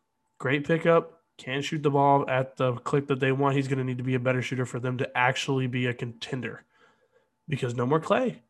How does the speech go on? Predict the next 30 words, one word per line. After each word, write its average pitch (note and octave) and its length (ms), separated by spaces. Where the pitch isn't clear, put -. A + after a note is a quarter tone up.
I D#3+ 100
don't G3+ 80
even G3+ 140
know G3 80
who G3 100
they F#3+ 100
started G3 240
at G3 60
the G3+ 120
two G#3+ 60
spot E3+ 280
now. C#3+ 200
But D3 200
you D3 60
have C3+ 180
Curry, D3+ 480
great. B2+ 460
Oubre, D3+ 480
not C3 160
a C#3 40
great E3+ 220
shooter, G#3+ 440
but C3 180
average C3 400
is E3 120
eighteen. F#3 540
Then D3 120
you D3 100
got C#3+ 520
Draymond. C3+ 640